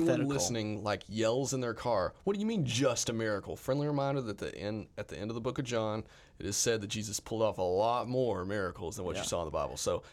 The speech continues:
Speaker 2: there were a dime a dozen in terms
Speaker 1: Yeah,
Speaker 2: of
Speaker 1: but John just
Speaker 2: quantity.
Speaker 1: pointed out seven signposts directed towards, uh, the cross. So, and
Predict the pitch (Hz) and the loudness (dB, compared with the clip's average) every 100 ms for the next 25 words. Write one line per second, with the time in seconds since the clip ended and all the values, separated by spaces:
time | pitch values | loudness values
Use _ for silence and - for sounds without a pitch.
0 | - 208 220 190 123 170 151 104 - 135 | -6 -2 2 2 2 2 2 0 2 2
1 | 104 80 95 113 113 131 127 156 151 151 | 2 -2 -6 -6 -2 2 4 4 4 4
2 | 185 190 180 - 180 160 156 139 - 165 | 6 6 2 0 2 4 4 4 2 2
3 | 143 139 147 135 135 127 120 135 131 127 | 2 2 4 2 4 2 2 0 0 2
4 | 127 - 135 123 123 120 - - 123 - | 0 0 0 0 0 -2 -2 0 0 0
5 | 131 - 113 127 175 151 - - - 156 | -4 -2 -2 2 4 4 2 -10 -2 4
6 | 147 139 | 4 4